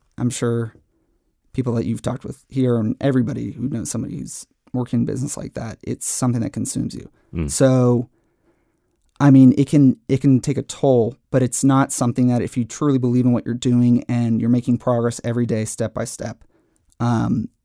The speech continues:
Speaker 1: it's a, you know, it's a roller coaster, but you'll, you'll make it. Yeah.
Speaker 2: So is, is it really, I, I'm gonna push back a little bit 'cause
Speaker 1: Mm-hmm.
Speaker 2: you were saying it's the product first, and it,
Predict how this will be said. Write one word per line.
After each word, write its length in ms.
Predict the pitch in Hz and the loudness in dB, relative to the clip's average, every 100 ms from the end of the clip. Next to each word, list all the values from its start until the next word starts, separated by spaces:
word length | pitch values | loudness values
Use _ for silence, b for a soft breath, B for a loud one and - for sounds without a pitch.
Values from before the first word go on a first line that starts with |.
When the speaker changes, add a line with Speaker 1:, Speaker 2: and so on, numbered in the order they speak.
| - | -8
Speaker 1:
it's 160 | 127 | -6
a, 60 | - - | -8 -8
you 60 | - | -4
know, 120 | 120 | -4
it's 100 | - | -2
a 40 | 127 | 0
roller 260 | 131 131 | 2 2
coaster, 340 | 120 123 - 117 | 2 -2 -2 -6
but 220 | 131 120 | -8 -8
you'll, 260 | 117 123 - | -10 -10 -8
you'll 100 | 123 | -4
make 260 | 120 123 - | -4 -4 -12
it. 120 | - _ _ - | -18 _ _ -10
Yeah. 200 | 147 - - _ _ _ _ | -10 -10 -18 _ _ _ _
Speaker 2:
So 180 | - 110 | -6 -4
is, 380 | 101 143 160 - - _ _ _ _ _ _ _ _ _ _ _ _ - | -2 -2 -2 -6 -16 _ _ _ _ _ _ _ _ _ _ _ _ -8
is 220 | 127 151 | -6 -4
it 100 | 233 | -4
really, 580 | 87 101 110 110 110 101 b b _ | -2 0 2 2 2 -2 b b _
I, 100 | 101 - | -8 -4
I'm 100 | 135 | -4
gonna 140 | 156 | -4
push 240 | 135 131 117 | -2 -2 0
back 220 | 98 95 | 0 0
a 40 | |
little 200 | 78 76 | -4 -6
bit 260 | 71 73 - - | -6 -6 -8 -6
'cause 100 | 123 | 0
Speaker 1:
Mm-hmm. 100 | 120 | 2
Speaker 2:
you 100 | 101 | 2
were 60 | 107 | 0
saying 280 | - 110 | -2 -2
it's 120 | 98 - | -2 -6
the 60 | |
product 340 | - 90 85 82 | -6 -4 -2 -4
first, 320 | - 80 - | -6 -6 -4
and 140 | 101 | -4
it, 140 | 101 | -2